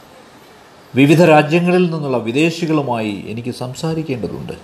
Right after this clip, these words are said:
അതുകൊണ്ട് സമയം ഒരു ഘടകമാണ്. ഈ ഒരു ഡ്യൂട്ടിക്കായി മുഴുവൻ സമയവും അനുവദിക്കപ്പെട്ടാൽ എനിക്ക് ജീവിതത്തിൽ മറ്റൊന്നും ആവശ്യമില്ല.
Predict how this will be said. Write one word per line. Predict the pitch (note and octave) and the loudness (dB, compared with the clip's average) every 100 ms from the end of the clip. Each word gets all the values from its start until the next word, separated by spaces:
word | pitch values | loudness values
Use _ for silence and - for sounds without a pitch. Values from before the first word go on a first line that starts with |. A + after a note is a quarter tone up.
| - A2+ | -18 -12
അതുകൊണ്ട് | A#2 C3 | -8 -4
സമയം | B2 A#2 B2 E3 E3+ | -2 0 2 2 2
ഒരു | D#3 | 0
ഘടകമാണ്. | C3+ B2 C3 G#2 D2+ B1 - - - - - - - - - - - - - - - - - - _ _ - - _ _ - - - _ - - | -2 -4 -4 -4 -6 -8 -16 -20 -20 -20 -20 -20 -20 -20 -20 -20 -20 -20 -20 -20 -20 -20 -20 -20 _ _ -20 -20 _ _ -20 -20 -20 _ -10 2
ഈ | D#3 | 6
ഒരു | F#3 F3+ | 8 8
ഡ്യൂട്ടിക്കായി | D3+ E3+ F3 F#3+ G3 F#3 D#3+ D3+ C3 | 8 6 4 2 4 6 4 2 2
മുഴുവൻ | C3 D#3 G#3 F3 | 0 2 2 2
സമയവും | - C#3 D#3+ F3+ F#3 F3+ D#3+ - | -2 -2 0 0 0 -2 -6 -8
അനുവദിക്കപ്പെട്ടാൽ | C3+ E3 F3 D#3 - - - - - - _ _ _ _ - - - - - | -4 -4 -2 -4 -4 -8 -8 -10 -12 -20 _ _ _ _ -20 -20 -20 -18 -8
എനിക്ക് | B2 B2 | -4 -2
ജീവിതത്തിൽ | A#2 C#3+ D3+ D3+ D3 | 2 2 2 -4 -6
മറ്റൊന്നും | B2+ B2 C#3+ E3 A#2+ | -6 -6 -6 -6 -8
ആവശ്യമില്ല. | F#2 F2 - - - | -10 -16 -18 -18 -20